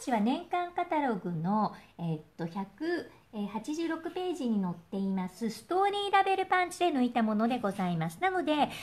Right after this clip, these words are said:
えっと、一番あの、Nミニのね、五千円以上キットの方でも、そのキットを使って、ちゃんと一個ね、ミニカードとか作っていただけるような材料はちゃんと入ってますよ。そしてですね、この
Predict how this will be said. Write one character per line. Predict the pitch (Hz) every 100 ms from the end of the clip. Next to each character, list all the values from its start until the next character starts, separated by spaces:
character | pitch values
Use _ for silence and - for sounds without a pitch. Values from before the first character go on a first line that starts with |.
| -
え | -
っ | 214
と、 | 240
一 | 233 370
番 | 392 415 403
あ | 349
の、 | 339 339 320 233 - -
N | 262 285
ミ | 320 330
ニ | 262
の | 190
ね、 | 160 220 349
五 | - 240
千 | 311 311
円 | 311 302 294
以 | 294
上 | 302 294
キ | 311
ッ | 302
ト | 277
の | 254
方 | 254 247 277
で | 262 262
も、 | 370 427
そ | - 247
の | 240
キ | 247 254
ッ |
ト | - 214
を | 208
使 | - 214
っ | 208
て、 | - 392 415 - -
ち | 233
ゃ | 196
ん | 202
と | - 359 - - -
一 | 226 -
個 | 139
ね、 | 156 254
ミ | 226
ニ | 208
カ | 208 220
ー | 202
ド |
と | 180 147
か | 156
作 | - 269
っ |
て | 269 208
い |
た | 214
だ | 226 233
け | 233
る | 226
よ | 220
う | 226
な | 311 392 - -
材 | 220 214
料 | 190
は | 240 269
ち | 180
ゃ |
ん | 170
と | 214
入 | 277 233
っ |
て | 170
ま | 160
す | - 107
よ。 | - - - - - - -
そ | 403
し | 415
て | 539
で | 440
す | -
ね、 | 220 131 123 -
こ | -
の | 330